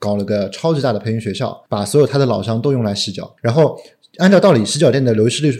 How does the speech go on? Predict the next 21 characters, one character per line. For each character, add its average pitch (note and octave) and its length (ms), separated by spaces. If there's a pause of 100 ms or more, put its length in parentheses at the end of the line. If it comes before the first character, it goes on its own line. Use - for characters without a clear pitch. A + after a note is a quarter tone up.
是 - 120
非 C#3+ 100
常 C#3+ 160
高 D3+ 200
的， - 280
但 D3+ 160
是 C#3 420
他 E3 200
会 E3 180
每 C3 300
年 G#2 180
过 F3+ 220
年 G#2+ 180
都 C3+ 140
去 C#3 180
给 G2+ 300 (220)
那 D#3+ 180
些 C#3+ 220
洗 D3+ 240
脚 A2 240
店 A#2+ 460